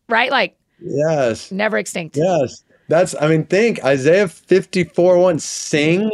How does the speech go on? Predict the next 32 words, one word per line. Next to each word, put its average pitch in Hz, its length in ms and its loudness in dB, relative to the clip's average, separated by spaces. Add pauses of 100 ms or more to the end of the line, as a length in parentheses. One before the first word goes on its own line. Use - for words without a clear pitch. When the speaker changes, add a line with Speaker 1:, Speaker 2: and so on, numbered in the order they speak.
(120)
Speaker 2:
O 127 200 2
barren 139 480 0
woman." 226 500 0 (140)
Speaker 1:
Yeah. 185 280 -2 (260)
Speaker 2:
Why 180 40 0
burst 180 320 0
into 190 140 -2 (260)
song? 127 380 0
Because 120 340 0
the 139 100 2
Lord 165 300 4
God, 165 300 2
your 160 120 2
maker, 156 400 2
is 143 200 0
your 143 100 2
husband. 139 480 0 (260)
And 117 160 -2
he's 135 280 -2 (520)
gonna, 135 320 0
yeah. 127 380 0
And 139 180 0
then, 160 280 2
and 135 240 -2
then 156 160 2
to 175 60 0
Speaker 1:
Extend 143 280 2
Speaker 2:
the 127 60 4
Speaker 1:
your - 100 0
tent 120 260 2
Speaker 2:
eunuchs, - 180 4
Speaker 1:
poles. - 320 -4